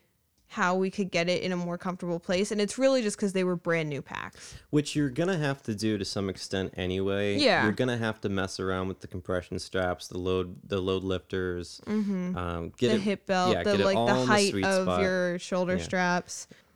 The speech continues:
Speaker 2: And I suppose while we're on the subject, and we should go into this, you know, somewhere else other than the podcast, but when you're loading a backpack, you want about eighty percent of that weight on your hips, twenty percent on your shoulders. That's, those are rough ballpark numbers.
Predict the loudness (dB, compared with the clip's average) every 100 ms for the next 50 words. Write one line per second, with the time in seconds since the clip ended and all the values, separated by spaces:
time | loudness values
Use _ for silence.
0 | 0 2 2 0 0 0 0 0 2 2
1 | 0 -2 -6 -6 -2 2 2 0 0 -2
2 | 0 -2 -2 -8 -8 -2 -2 -2 -6 -6
3 | -4 -2 0 -2 -4 -8 _ _ _ _
4 | -18 -16 -16 -8 -6 -6 -8 -4 -2 -2
5 | -4 -6 -10 -16 -8 -6 -4 -6 -8 -4
6 | -4 -4 -8 -8 -4 -2 -2 _ _ 0
7 | 2 2 0 0 -2 -2 -4 0 0 -2
8 | -6 -4 -4 -6 -18 -20 _ _ _ _
9 | -4 0 0 2 0 0 0 0 0 -6
10 | -6 -4 -2 -2 -4 -4 -4 -4 -6 -8
11 | -2 -2 -2 -16 -18 -20 -20 -6 -6 -6
12 | -6 -4 -4 -6 -4 -2 0 -2 -4 -8
13 | -12 -12 -10 -10 -6 -6 -4 -4 -4 -4
14 | -6 -6 -8 -6 -8 -10